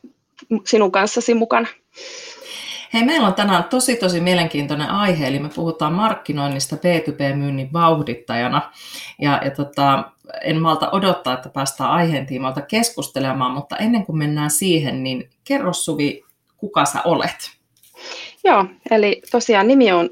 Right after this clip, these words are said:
Speaker 1: Suvi Johansson ja, ö, toimin strategisen sisältömarkkinointitoimisto Differon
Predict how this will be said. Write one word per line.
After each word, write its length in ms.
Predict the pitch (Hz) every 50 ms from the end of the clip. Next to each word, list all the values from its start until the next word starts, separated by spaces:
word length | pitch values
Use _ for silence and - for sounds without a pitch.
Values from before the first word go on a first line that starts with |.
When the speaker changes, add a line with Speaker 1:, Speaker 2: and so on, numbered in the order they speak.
| - -
Speaker 1:
Suvi 320 | - 320 320 320 302 277
Johansson 580 | 262 254 247 240 240 240 226 - - 226 226 220
ja, 180 | 214 214 - - - -
ö, 180 | - 196 196 190
toimin 380 | 196 214 208 208 202 196 196
strategisen 560 | - - 214 214 208 208 196 - - 196 180
sisältömarkkinointitoimisto 1600 | 175 185 185 196 180 180 180 98 98 190 - - - 208 190 208 196 _ _ _ - 196 190 196 190 190 196 214 214 - 208 190
Differon 540 | 208 202 190 - - 190 180 190 208 214